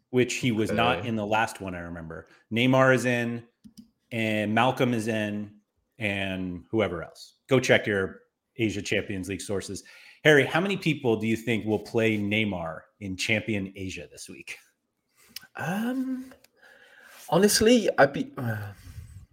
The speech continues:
Speaker 2: how many Neymars in Rare exist? Two hundred, is it? I don't know.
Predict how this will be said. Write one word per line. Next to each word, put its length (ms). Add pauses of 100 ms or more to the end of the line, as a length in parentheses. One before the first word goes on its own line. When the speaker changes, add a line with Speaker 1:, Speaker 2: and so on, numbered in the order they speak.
Speaker 2:
how 120
many 160
Neymars 600
in 140
Rare 280
exist? 480
Two 180
hundred, 320
is 140
it? 240
I 60
don't 120
know. 180